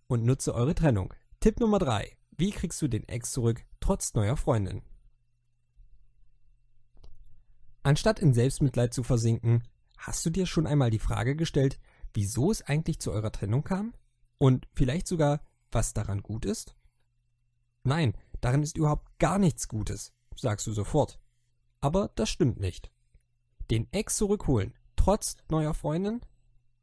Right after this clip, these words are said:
Manchmal müssen Dinge, die zusammengehören, erst einmal getrennt sein, damit man spürt, was man eigentlich an dem anderen hatte.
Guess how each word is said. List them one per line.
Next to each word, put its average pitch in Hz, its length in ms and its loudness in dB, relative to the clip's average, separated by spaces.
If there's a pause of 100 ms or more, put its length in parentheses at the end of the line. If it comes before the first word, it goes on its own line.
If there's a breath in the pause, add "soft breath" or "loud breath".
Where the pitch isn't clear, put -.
Manchmal 175 500 -2
müssen 139 300 2
Dinge, 131 340 0 (280 loud breath)
die 135 80 -4
zusammengehören, 160 800 2 (160)
erst - 240 -4
einmal 123 240 2
getrennt 190 380 0
sein, 92 260 -2 (320 loud breath)
damit 123 280 2
man 101 120 0
spürt, - 440 2 (120)
was 196 160 -2
man 202 200 0
eigentlich 113 440 -4
an 143 80 2
dem 160 140 2
anderen 131 320 0
hatte. 127 260 -2